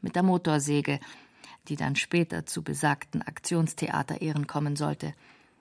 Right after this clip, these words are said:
Vom Waldgeld, das er sich dabei verdiente, wollte er sich selbstverständlich Bücher kaufen,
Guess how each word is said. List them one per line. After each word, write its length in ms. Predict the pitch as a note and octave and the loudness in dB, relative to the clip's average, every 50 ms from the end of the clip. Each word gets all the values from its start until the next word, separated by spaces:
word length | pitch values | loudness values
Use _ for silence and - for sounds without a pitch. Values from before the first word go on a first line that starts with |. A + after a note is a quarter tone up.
| _ _ - - - - - - | _ _ -20 -20 -20 -20 -18 -8
Vom 400 | - - G3 F#3+ F#3+ F#3 F#3 F#3+ - - | 0 2 4 6 6 6 4 2 2 4
Waldgeld, 880 | F3+ F#3 A3+ C4+ C4 - - - E3 D#3 D#3+ F#3 - - - - - | 6 6 6 4 2 0 0 4 4 6 4 4 2 -2 -8 -8 -6
das 160 | E3+ E3+ - - | -6 -4 -4 -2
er 100 | E3+ E3 | -2 -2
sich 180 | E3+ E3+ - | -2 -2 -4
dabei 260 | - - - E3+ E3+ | -4 -2 0 0 0
verdiente, 440 | - F#3 F3 F3 G#3 G#3+ A3 B3 B3 A#3+ - - - - - - - - | 0 -2 -2 0 0 2 2 0 -2 -2 -6 -12 -16 -16 -18 -18 -8 0
wollte 280 | - F#3 G3 G3+ - - | 2 2 2 2 2 0
er 120 | - - | -2 0
sich 160 | G#3+ B3 B3 - | 0 -2 -2 0
selbstverständlich 800 | - F#3 F3 - - - - - - G3 G#3+ - - A3+ - - | 0 0 0 -2 -2 -2 -2 0 0 0 0 0 -2 -6 0 2
Bücher 320 | A#3+ A#3+ - - F3 D#3+ | 4 4 4 4 2 2
kaufen, 460 | - - D3 C#3+ C#3 - D#3+ D#3+ D#3 | 2 2 2 2 2 0 -2 -2 -4